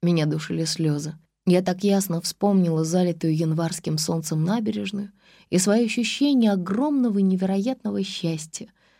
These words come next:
Я не буду больше читать эти записи, потому что отчётливо понимаю, что больше такого в моей жизни не будет,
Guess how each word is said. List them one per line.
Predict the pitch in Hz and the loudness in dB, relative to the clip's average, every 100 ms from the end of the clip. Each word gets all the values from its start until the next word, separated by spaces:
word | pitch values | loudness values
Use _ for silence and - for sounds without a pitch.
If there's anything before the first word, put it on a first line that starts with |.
| _ _ - | _ _ -2
Я | 214 | 4
не | 220 | 6
буду | 226 208 185 | 4 2 0
больше | 165 175 - 175 | 0 -2 -4 -8
читать | - - 160 165 | -8 -8 -8 -8
эти | - | -8
записи, | 170 160 156 156 170 - - _ _ _ _ _ _ - | -6 -4 -6 -6 -10 -12 -14 _ _ _ _ _ _ -14
потому | 185 190 | 0 2
что | 240 240 | 2 0
отчётливо | 247 - 302 240 208 | -2 -4 -2 0 0
понимаю, | 214 196 196 208 208 | 0 2 4 4 2
что | 180 185 | 0 -4
больше | 175 240 269 190 | -2 0 0 -2
такого | 180 180 226 208 | -8 -6 0 0
в | 170 | 2
моей | 170 170 | -2 -2
жизни | 196 196 190 | -2 2 2
не | 170 165 | 0 -4
будет, | 156 160 156 - | -4 -4 -6 -16